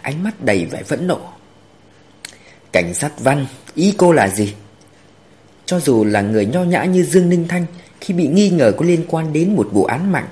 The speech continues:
cũng theo bản năng lộ rõ vẻ khó chịu. "Tôi nghĩ anh hiểu lầm rồi.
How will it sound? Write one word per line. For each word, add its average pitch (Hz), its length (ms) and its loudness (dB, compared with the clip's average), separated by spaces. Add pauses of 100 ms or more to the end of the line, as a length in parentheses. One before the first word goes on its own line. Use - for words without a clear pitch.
(360)
cũng 170 240 0
theo 160 120 -2
bản 87 260 -2
năng 143 260 -4 (100)
lộ 123 260 0
rõ 127 360 0
vẻ 87 160 2
khó 160 220 -2
chịu. - 180 0 (1700)
"Tôi 160 220 2 (320)
nghĩ 160 180 2
anh 170 160 0
hiểu 135 200 4
lầm 110 260 2
rồi. 107 160 -2